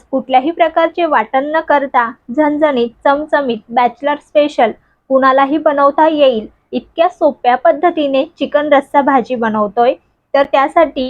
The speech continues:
इथे मी अर्धा किलो चिकन स्वच्छ धुवून घेतलं. तर यात काही सुके मसाले घालून ते मॅरिनेट करून घ्यायचं.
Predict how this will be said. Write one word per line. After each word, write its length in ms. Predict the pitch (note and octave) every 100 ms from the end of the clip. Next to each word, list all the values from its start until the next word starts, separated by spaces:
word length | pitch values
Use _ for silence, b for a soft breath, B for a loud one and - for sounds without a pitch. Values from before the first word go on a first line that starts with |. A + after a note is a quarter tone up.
| A#3+
इथे 260 | A#3 D#4+
मी 240 | D#4 D4 A#3+
अर्धा 280 | A#3+ A3+ C4+
किलो 280 | C#4+ D4 D4+
चिकन 400 | D4+ - B3 A#3+
स्वच्छ 380 | - C#4 C#4 D#4+
धुवून 300 | D4+ C#4 C#4+
घेतलं. 420 | D4 - G#3+ A#3 A#3+ _ _ _ _ b -
तर 100 | D4
यात 340 | D#4 D4+ C#4+ -
काही 220 | C#4+ D4
सुके 300 | D4 C4 C#4
मसाले 440 | C4 C4 B3+ C4+
घालून 380 | D4 B3 A#3 A#3+
ते 320 | - _ -
मॅरिनेट 520 | D4 B3+ A3+ A#3 C4+ -
करून 320 | C4+ B3+ C4
घ्यायचं. 460 | C4+ A3+ A3 A3+